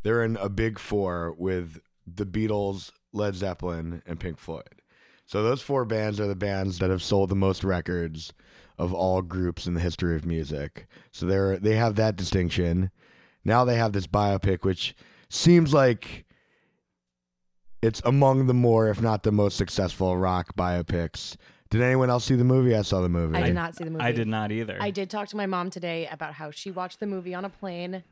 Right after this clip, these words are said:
Speaker 2: and she loved it.
Speaker 1: I saw it with my
Speaker 2: <laughs>
Speaker 1: father.
Speaker 3: Mom approved.
Speaker 1: <laughs> My dad also loved it.
Speaker 3: <laughs>
Speaker 1: I thought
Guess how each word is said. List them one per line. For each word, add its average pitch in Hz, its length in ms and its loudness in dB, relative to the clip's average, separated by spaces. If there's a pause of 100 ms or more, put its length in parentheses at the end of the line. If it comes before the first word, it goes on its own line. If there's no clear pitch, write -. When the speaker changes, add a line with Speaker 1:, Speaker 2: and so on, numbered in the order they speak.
Speaker 2:
and 185 420 -2
she 208 480 -2
loved 170 280 -6
it. 151 120 -16 (320)
Speaker 1:
I - 80 0
saw 156 260 8
it 170 40 8
with 165 140 8
my - 140 8
Speaker 2:
<laughs> - 100 6
Speaker 1:
father. 143 440 10
Speaker 3:
Mom 185 260 8
approved. 151 560 4 (380)
Speaker 1:
<laughs> - 80 -
My 135 160 6
dad 147 260 6
also 135 320 4
loved 95 320 4
it. 85 160 2 (280)
Speaker 3:
<laughs> - 200 -6
Speaker 1:
I 170 160 6
thought 190 400 6